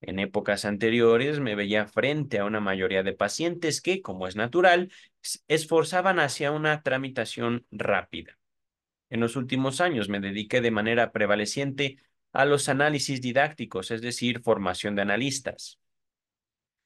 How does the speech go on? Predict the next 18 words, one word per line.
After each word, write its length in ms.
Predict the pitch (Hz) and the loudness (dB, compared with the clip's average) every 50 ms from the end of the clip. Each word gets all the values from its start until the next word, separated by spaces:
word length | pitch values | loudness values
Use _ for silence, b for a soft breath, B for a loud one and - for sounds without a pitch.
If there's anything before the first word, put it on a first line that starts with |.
| _ _ _ _ _ | _ _ _ _ _
que 140 | _ 120 127 | _ 2 2
es 80 | 135 135 | 2 2
m-, 280 | 135 131 131 127 - - _ _ | 0 0 -2 -2 -6 -10 _ _
es, 260 | 143 147 147 - - - | -4 -4 -4 -6 -10 -8
es 180 | - 147 151 | -6 -4 -2
lo 80 | 160 156 | -2 -2
mismo. 460 | 160 180 202 196 190 170 160 156 - _ _ _ | 0 -2 -2 -4 -4 -6 -8 -10 -12 _ _ _
Es 120 | - 131 127 | -6 -4 -2
decir, 460 | 135 139 139 - 175 175 143 123 - - _ _ _ _ _ _ _ _ _ _ | -2 -2 -2 0 0 0 0 0 -4 -12 _ _ _ _ _ _ _ _ _ _
para 300 | _ 110 101 101 98 98 | _ 2 2 2 2 0
que 340 | - 107 101 98 90 - - _ _ _ | -2 -4 -4 -4 -4 -6 -10 _ _ _
uno 420 | - 127 143 151 143 127 107 101 - | -2 -2 0 0 0 0 0 -2 -2
como 220 | 110 101 95 92 | -4 -2 -2 0
analista 640 | 95 101 101 107 120 120 117 - 104 87 80 - _ _ _ _ _ _ _ _ _ _ _ _ _ _ | 0 2 2 2 2 0 0 -2 -2 -2 -2 -4 _ _ _ _ _ _ _ _ _ _ _ _ _ _
pueda 280 | - 104 110 117 113 113 | -2 0 2 2 2 2
practicar 640 | - 101 92 - - 98 - - 98 92 - - - | 0 -2 -2 -2 -6 -10 -4 -2 0 0 0 -2 -4
el 220 | - 110 110 117 | -2 0 0 2
análisis, 600 | 131 147 147 143 131 123 117 - 143 143 - - | 2 2 2 2 0 0 -2 -4 -6 -6 -8 -10